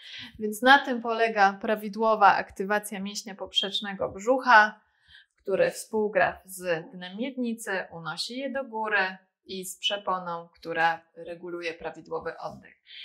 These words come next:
Jeżeli teraz połączysz te wszystkie trzy rzeczy i będziesz pró-, możesz to, y, wykonywać te ćwiczenia, y, na, w leżeniu, w staniu, w klęku podpartym, cały czas starając się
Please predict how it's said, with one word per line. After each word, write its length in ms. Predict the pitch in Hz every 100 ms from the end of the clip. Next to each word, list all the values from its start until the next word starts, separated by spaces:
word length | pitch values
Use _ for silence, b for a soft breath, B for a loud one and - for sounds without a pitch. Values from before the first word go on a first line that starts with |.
| B B
Jeżeli 380 | 254 254 247
teraz 300 | 247 240 240
połączysz 460 | - 220 226 208 -
te 80 | 185
wszystkie 380 | - - - 180
trzy 260 | - 233
rzeczy 520 | 240 247 247 220 180
i 160 | - 185
będziesz 460 | 196 196 180 - -
pró-, 140 | 185
możesz 400 | 190 220 220 208
to, 320 | 202 190 -
y, 160 | 180 180
wykonywać 520 | 196 196 190 185 180
te 120 | 175
ćwiczenia, 760 | - 175 170 175 170 160 - - 160
y, 40 | 165
na, 240 | 196 226
w 60 | 247
leżeniu, 640 | 262 247 233 214 202 190
w 60 | -
staniu, 540 | - 226 220 208 196
w 100 | 202
klęku 340 | 214 214 214
podpartym, 800 | 208 190 - 190 185 - 180 180
cały 340 | 175 226 254 262
czas 240 | 226 220
starając 440 | - 196 180 180
się 100 | -